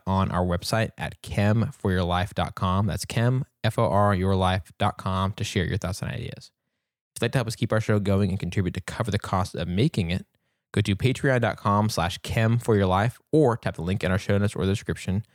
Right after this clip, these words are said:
to join our super cool community of patrons. If you're not able to do that, you can still help us by subscribing on your favorite podcast app and rating and writing a review on Apple Podcasts. That also helps us to share chemistry with even more people.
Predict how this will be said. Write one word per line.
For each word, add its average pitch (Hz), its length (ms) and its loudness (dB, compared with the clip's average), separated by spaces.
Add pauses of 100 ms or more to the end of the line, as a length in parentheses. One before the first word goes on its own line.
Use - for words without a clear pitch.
(320)
to 98 100 2
join 107 340 4
our 95 120 2
super 117 340 0
cool 101 320 2
community 87 380 0
of - 100 -6
patrons. - 560 -8
If - 460 -20
you're 104 100 2
not 123 140 2
able 120 160 2
to 98 60 0
do 98 120 2
that, 165 280 2
you 110 60 -8
can - 120 -8
still 107 160 0
help 113 140 0
us 127 100 0
by 92 80 -2
subscribing 104 640 0
on 98 80 2
your 90 60 0
favorite 98 260 -2
podcast 101 560 -2
app 107 240 -2
and 87 240 -6
rating 110 340 2
and 87 160 -2
writing 92 320 2
a 87 60 2
review 85 220 0
on 85 160 -2
Apple 82 260 -6
Podcasts. - 580 -10 (480)
That - 140 0
also 117 220 2
helps 95 180 0
us 98 140 -4
to - 40 -14
share 87 220 -2
chemistry - 440 -4
with 98 200 -6
even 101 320 2
more 82 260 -4
people. - 400 -12